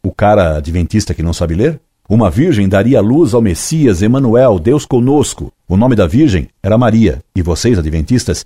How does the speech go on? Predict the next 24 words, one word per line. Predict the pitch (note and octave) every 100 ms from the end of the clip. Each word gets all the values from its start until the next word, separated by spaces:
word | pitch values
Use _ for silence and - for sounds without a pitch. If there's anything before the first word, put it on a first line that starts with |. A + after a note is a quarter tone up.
| -
em | F2
vez | G#2+ G#2+
de |
louvar | A#2 F#2+ E2+ E2
e |
respeitar | D#2 F#2+ F2+ D#2+ E2
a | D#2
mãe | A2 A#2+
de |
Deus, | D2+ A2 A#2+ - _
preferiram | - G2+ G#2 A#2 D3 A#2+
louvar, | F#2+ E2 E2+ F2 - _ _
admirar | - D#2 G2 G2 F#2 G#2+ E2 - _ -
e | -
seguir | - F2+ D2 A2 A#2+ - _ _ _ -
a | D#2
falsa | - A2 C3 - A#2+
profetisa | - G#2 G#2+ - A2 F#2+ A2 - - _ _ _
Ellen | G#2+ A#2+ B2 A2+
White, | F#2 E2+ C#2 - - _ -
da | A#2
qual | - G#2+ C3
a |
Bíblia | G2 G#2 A2 A#2+